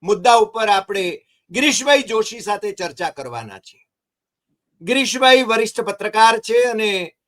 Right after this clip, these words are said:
આંતરરાષ્ટ્રીય બાબતોના જ્ઞાતા છે. ગિરીશભાઈ જ્યારે વાત કરે ત્યારે કંઈક નોખી વાત કરે, પણ આજે એ જે વાત કરવાના છે એ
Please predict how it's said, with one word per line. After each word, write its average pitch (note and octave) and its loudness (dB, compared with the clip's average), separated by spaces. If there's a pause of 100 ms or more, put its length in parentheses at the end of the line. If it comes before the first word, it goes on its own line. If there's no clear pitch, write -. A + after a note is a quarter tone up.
(140)
આંતરરાષ્ટ્રીય B3+ 0
બાબતોના G#3 0 (560)
જ્ઞાતા G3 0
છે. F#3+ -8 (1300)
ગિરીશભાઈ C4+ 2
જ્યારે B3 2
વાત A#3 2
કરે B3 -2
ત્યારે A#3 -2
કંઈક A3+ -8
નોખી G#3 -2
વાત G#3 4
કરે, D#3+ -8
પણ G#3 -8
આજે G#3 2 (520)
એ G#3+ 4
જે A3 -2
વાત G#3 0
કરવાના G#3+ -4
છે A3 -10
એ F#3+ -4